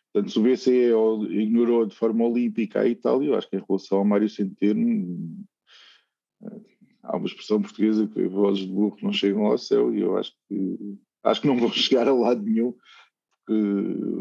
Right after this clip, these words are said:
o, os alemães estão mu-, muitíssimo mais preocupados em controlar a inflação E,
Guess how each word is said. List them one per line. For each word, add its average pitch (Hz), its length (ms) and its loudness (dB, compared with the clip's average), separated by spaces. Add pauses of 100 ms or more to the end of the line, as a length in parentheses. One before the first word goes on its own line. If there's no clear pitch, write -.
o, 92 760 -6 (120)
os 104 200 0
alemães 107 320 2
estão 110 160 -2
mu-, 110 160 2
muitíssimo 117 880 0
mais 113 240 0
preocupados 104 720 0
em 95 220 -2
controlar 98 560 0
a 98 40 2
inflação 92 680 -2 (560)
E, 90 480 0